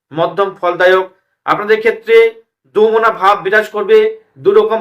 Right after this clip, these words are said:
ভাবনা চিন্তা মনের মধ্যে আসতে পারে, সিদ্ধান্তহীনতার যোগ তৈরি করতে পারে। তাই বিজনেস বলুন বা কর্মের জায়গা বলুন, সাবধানতার মাধ্যমে সিদ্ধান্ত নিতে হবে। দোমনা ভাবের যোগটা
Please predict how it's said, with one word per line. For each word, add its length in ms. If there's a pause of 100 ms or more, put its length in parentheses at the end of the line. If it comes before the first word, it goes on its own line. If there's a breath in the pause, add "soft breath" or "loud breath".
ভাবনা 280
চিন্তা 200
মনের 240
মধ্যে 240
আসতে 160
পারে, 220 (380)
সিদ্ধান্তহীনতার 880
যোগ 180
তৈরি 200
করতে 220
পারে। 160 (1000)
তাই 200 (800)
বিজনেস 340 (120)
বলুন 240 (340)
বা 120 (160)
কর্মের 380
জায়গা 260
বলুন, 200 (360)
সাবধানতার 580
মাধ্যমে 360 (480)
সিদ্ধান্ত 400
নিতে 300
হবে। 180 (340)
দোমনা 320
ভাবের 360
যোগটা 320